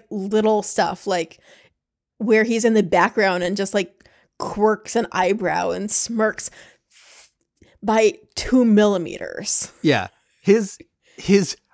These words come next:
Speaker 2: motivational speech in this <laughs> episode is extremely good. And, and then Uhura, like, "Was that supposed to be a motivational speech?" And he's like, "Yes.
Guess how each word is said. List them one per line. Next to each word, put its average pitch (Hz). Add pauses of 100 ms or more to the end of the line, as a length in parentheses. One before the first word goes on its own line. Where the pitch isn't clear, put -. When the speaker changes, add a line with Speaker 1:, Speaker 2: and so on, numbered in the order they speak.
(120)
Speaker 2:
motivational 165
speech -
in 196
this 208
<laughs> -
episode 262 (600)
is 302
extremely 214
good. 147 (360)
And, 175 (640)
and 202
then 220
Uhura, 185
like, 143 (200)
"Was 156
that 180
supposed 208
to 185
be 165
a 170
motivational 147
speech?" -
And 143
he's 139
like, 120 (920)
"Yes. 147